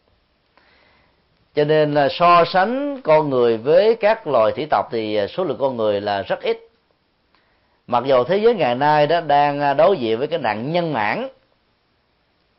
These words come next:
do vì, à, nguồn tài nguyên thiên nhiên ở trên hành tinh này không đủ sức để phục vụ số lượng quá nhiều của con người có mặt,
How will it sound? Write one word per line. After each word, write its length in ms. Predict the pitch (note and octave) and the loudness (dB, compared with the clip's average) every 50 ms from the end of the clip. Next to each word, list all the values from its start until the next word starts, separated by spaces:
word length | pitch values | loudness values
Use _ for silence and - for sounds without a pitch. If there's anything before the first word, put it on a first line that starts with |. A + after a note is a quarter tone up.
| _ _ _ _ _ _ _ _ _ _ _ | _ _ _ _ _ _ _ _ _ _ _
do 260 | C3 D3 D3+ D3 D3 | 0 4 4 6 4
vì, 340 | C3+ B2 B2 A#2 A#2 A2+ A2+ | 4 2 0 0 0 2 2
à, 260 | A2+ A2 G#2+ G#2+ G#2 | 4 4 4 2 0
nguồn 360 | G#2 G2+ A#2 C3 B2+ A#2+ A#2+ | 0 -2 -2 0 0 0 0
tài 180 | A2 A#2 A2+ A2+ | 0 0 0 0
nguyên 160 | A#2+ C3+ C#3 | 0 -2 -4
thiên 260 | B2 D3+ D3 D3 D3+ | -4 -4 -4 -4 -2
nhiên 340 | D3 D3+ D3+ D3+ D3 B2+ A#2+ D#2+ | -2 0 0 0 0 -2 -4 -6
ở 80 | A#2 | -6
trên 200 | C3+ C#3+ D3+ B2 | -2 -2 -2 -2
hành 120 | A#2+ A2 G#2 | -2 -4 -6
tinh 140 | C3+ B2+ | -6 -6
này 160 | C3+ A#2+ G#2 F#2+ | -4 -4 -6 -6
không 420 | - - - F3+ F3+ F#3 F#3 E3+ | -8 -4 -2 -2 -2 -2 -4 -4
đủ 200 | C3+ A2+ C3+ F3 | -4 -4 -4 -4
sức 220 | - - D4 D4 | -6 -6 -8 -4
để 140 | - C3 B2+ B2 - | -2 -2 -2 -2 0
phục 140 | D3+ D3+ D3 - - | -4 -4 -4 -4 -6
vụ 340 | A#2 A2+ A2 B2 C#3+ D#3 | -4 -2 0 0 -2 -4
số 180 | D3+ - G#3+ G#3+ | -4 -4 -4 -2
lượng 340 | D#3+ A#2 A2+ A#2 A#2+ C#3 E3 | 0 -2 -2 -2 -4 -2 0
quá 180 | F#3+ A3+ C4+ | 0 2 0
nhiều 380 | C#4+ A3+ E3 C#3+ C3 A#2+ F#2 - _ _ _ _ _ _ _ _ _ _ _ _ _ _ _ _ _ _ _ _ _ _ _ _ | 0 -2 -2 -2 -2 -2 -4 -6 _ _ _ _ _ _ _ _ _ _ _ _ _ _ _ _ _ _ _ _ _ _ _ _
của 140 | A#2 C#3 | -8 -2
con 180 | D3+ E3 D#3 C#3 | 0 0 0 2
người 100 | B2+ A2+ | 0 -2
có 120 | - C3+ | -2 -2
mặt, 200 | D#3 B2 G2+ - | -2 -2 -4 -6